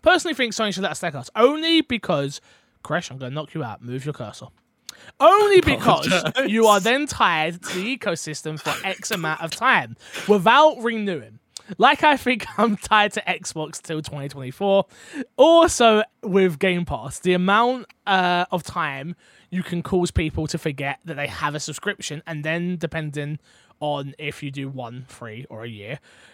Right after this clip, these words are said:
Speaker 1: can really cause harm on your bank account if you forget." Why do I think Sony are not doing this? Because Sony are weird at the moment, man.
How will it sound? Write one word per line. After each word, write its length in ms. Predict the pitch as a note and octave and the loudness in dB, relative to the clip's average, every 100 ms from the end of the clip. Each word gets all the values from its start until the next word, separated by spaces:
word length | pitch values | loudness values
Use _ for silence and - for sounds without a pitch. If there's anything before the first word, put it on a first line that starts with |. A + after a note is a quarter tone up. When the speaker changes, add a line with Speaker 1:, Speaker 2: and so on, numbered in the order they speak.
| _ | _
Speaker 1:
can 200 | - D#3+ | -6 -2
really 240 | E3 E3 D3+ | 0 0 -2
cause 240 | - C#3+ | -6 -4
harm 280 | - B2 C3 | -4 -4 -6
on 80 | D3 | -6
your 120 | C#3 | -4
bank 240 | F3 G#3+ | -2 -4
account 300 | - C3+ A2 - | -6 -10 -14 -12
if 260 | D3+ - | -12 -12
you 100 | A2+ G#2+ | -10 -8
forget." 500 | - C#3+ G3 F#2+ - _ _ _ _ _ | -8 -2 -2 -2 -8 _ _ _ _ _
Why 280 | E3+ B3 F4 | -4 0 0
do 120 | F4+ | 2
I 100 | F4 | 2
think 220 | D#4 E4 | 2 -8
Sony 460 | B3+ D#4+ E4 E4 D#4+ | 2 2 2 -2 -4
are 60 | |
not 220 | D4+ D4+ B3+ | -4 -6 -4
doing 240 | D#4 E4 | -6 -2
this? 320 | E4+ G4+ - - _ - G#3+ _ _ _ _ | -2 -2 -6 -16 _ -20 -20 _ _ _ _
Because 300 | - - D#4 | -12 -6 -6
Sony 380 | - F4 F4+ F4 | -2 -2 2 4
are 80 | A#3+ | 4
weird 440 | G3 C4+ D#4 A#3 | 4 2 4 4
at 40 | F#3 | 0
the 80 | D#3+ | -4
moment, 400 | D#3 C#3 A2+ G#2 | -6 -6 -10 -8
man. 280 | D3+ G#3+ | -4 -4